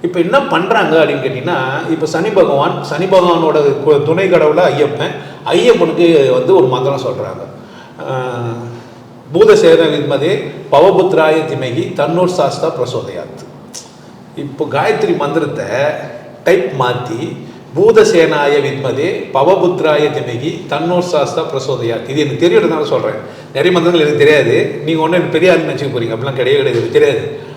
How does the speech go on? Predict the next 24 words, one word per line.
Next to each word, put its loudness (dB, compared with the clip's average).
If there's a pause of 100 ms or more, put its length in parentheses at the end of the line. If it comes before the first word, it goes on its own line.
(140)
ஆனா -2
இந்த 0
மந்திரத்தை 4
யார் 2
யாருனாலும் 2
கிடையாது, -2
எனக்கு -4
தெரியாது. -10 (400)
ஆனா 2
இது 4
வந்து 4
காப்பி 2
வச்சுக்கிறான். -6 (1040)
வியாசர் -4
சொன்னார்ல, -6 (340)
காயத்ரி -6
மந்திரம், -12 (320)
அது -4
வந்து -4
பூதசேன -4
வித்மதே. -10
அது -6
மாதிரி -2
ஆஞ்சநேயருக்கு, -4